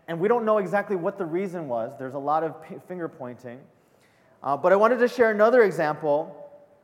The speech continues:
of a city that's not too similar, not too dissimilar from Hong Kong. It also has sky-high prices for apartment rents. There's a city in San Francisco where there's actually a really nice building right downtown,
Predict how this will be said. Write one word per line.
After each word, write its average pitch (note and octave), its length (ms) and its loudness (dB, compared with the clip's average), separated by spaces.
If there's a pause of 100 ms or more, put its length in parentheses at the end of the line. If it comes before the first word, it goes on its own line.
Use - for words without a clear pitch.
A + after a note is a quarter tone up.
(220)
of D3+ 120 -4
a D#3 40 -2
city F#3+ 380 0
that's E3 480 -2
not A#3+ 200 -2
too C4 140 -6
similar, G3 480 -6
not G3 200 -6
too G#3 100 -8
dissimilar F3+ 420 -6
from D3 280 -10 (260)
Hong D3+ 220 -4
Kong. D3 280 -4
It D3 40 -8
also E3 260 0
has D#3 320 -4
sky-high D#3+ 880 -4
prices D3 460 -8
for D3+ 160 -8
apartment D3 360 -10
rents. C#3 240 -10 (340)
There's D3+ 120 -10
a E3+ 40 -8
city B3 280 -4
in B3 100 -2
San G3+ 260 -4
Francisco E3+ 760 -6 (640)
where D3+ 140 -4
there's F3 160 0
actually F#3+ 300 -2
a F3+ 60 0
really G#3+ 380 2
nice G3 240 0
building D#3 460 -2
right D#3 240 0
downtown, E3 720 -2